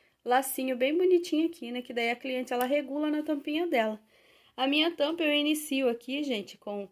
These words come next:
sete correntinhas e vou fazendo as diminuições. Seis, cinco, quatro, três. Finalizei aqui com duas correntinhas no espaçamento, ó.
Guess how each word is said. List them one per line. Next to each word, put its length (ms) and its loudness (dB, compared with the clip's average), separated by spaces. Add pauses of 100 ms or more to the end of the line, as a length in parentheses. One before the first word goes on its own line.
(280)
sete 480 0
correntinhas 720 -2
e 60 -2
vou 140 2
fazendo 400 -4
as 120 -2
diminuições. 840 -2
Seis, 640 0
cinco, 500 -8
quatro, 520 -12
três. 400 0 (300)
Finalizei 600 4
aqui 180 -4
com 340 -4 (360)
duas 300 -4
correntinhas 640 -4
no 60 -4
espaçamento, 880 -4
ó. 120 -12